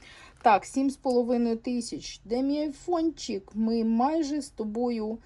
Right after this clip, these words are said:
скоро зустрінемось. Куплю його вже після Нового року, після дня народження. Там ще подаруночки будуть і буду також себе балувати. Оновлю техніку.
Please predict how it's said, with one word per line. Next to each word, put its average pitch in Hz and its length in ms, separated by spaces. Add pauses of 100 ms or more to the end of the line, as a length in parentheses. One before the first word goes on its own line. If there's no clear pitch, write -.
(480)
скоро 247 480
зустрінемось. 220 960
Куплю 320 300
його 208 300
вже 185 300
після 185 640 (280)
Нового 208 440
року, 440 340
після 233 240
дня 202 200
народження. 247 600 (420)
Там 214 200
ще - 140
подаруночки 294 600
будуть 202 380
і 208 40
буду 202 280
також 196 500
себе 170 260
балувати. 170 720 (680)
Оновлю 202 460
техніку. 160 800